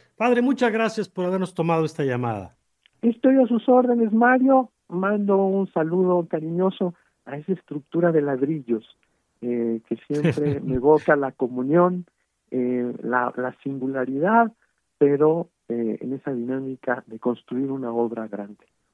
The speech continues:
Speaker 2: Un abrazo muy fraterno.
Speaker 1: Muchas gracias. Es el padre Eduardo Corral,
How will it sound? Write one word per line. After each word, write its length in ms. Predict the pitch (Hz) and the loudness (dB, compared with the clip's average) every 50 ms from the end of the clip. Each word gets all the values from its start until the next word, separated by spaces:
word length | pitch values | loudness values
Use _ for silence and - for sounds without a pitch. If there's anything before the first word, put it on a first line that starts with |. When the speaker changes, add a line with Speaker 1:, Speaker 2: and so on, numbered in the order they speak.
| _ - | _ 0
Speaker 2:
Un 100 | 185 202 | 2 4
abrazo 480 | 196 175 175 180 170 170 - 170 156 | 4 6 4 2 2 2 0 -2 -2
muy 220 | 151 147 143 147 143 | 0 -2 -4 -6 -6
fraterno. 420 | - - 117 - - 87 85 _ _ _ _ _ _ _ _ _ _ _ _ _ _ _ _ _ _ _ - | -6 -8 -8 -6 -6 -10 -10 _ _ _ _ _ _ _ _ _ _ _ _ _ _ _ _ _ _ _ 2
Speaker 1:
Muchas 320 | 139 156 151 - 151 135 | 4 4 4 4 2 2
gracias. 440 | 127 131 135 120 - 127 113 117 - | 4 4 2 2 2 0 0 0 0
Es 140 | 131 117 - | -4 -2 -2
el 100 | 123 113 | -4 -4
padre 280 | - 127 123 123 120 120 | -2 0 0 2 2 2
Eduardo 400 | 113 113 123 123 120 120 107 - | 2 2 0 0 0 -2 -2 -4
Corral, 380 | - 120 135 156 156 160 156 | -6 -4 -2 0 0 0 -2